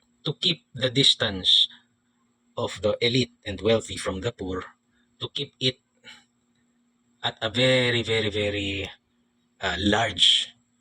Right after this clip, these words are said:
gap. Eh, pinapanatili nila tayo mahirap. For example, yung mga professionals, kailangan ng mandatory continuing education and then magbabayad ka dun para mag-advance sa iyong career. Ikaw ang magbabayad. So, pahirap yun sa'yo.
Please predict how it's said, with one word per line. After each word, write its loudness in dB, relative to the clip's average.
gap. -4
Eh, -4
pinapanatili 0
nila 2
tayo 0
mahirap. 0
For -4
example, -2
yung 0
mga 0
professionals, 0
kailangan -2
ng -6
mandatory -2
continuing -4
education -2
and -4
then -4
magbabayad -4
ka -6
dun -6
para -4
mag-advance 0
sa 0
iyong -4
career. -2
Ikaw -8
ang -8
magbabayad. 0
So, 0
pahirap -2
yun 0
sa'yo. -2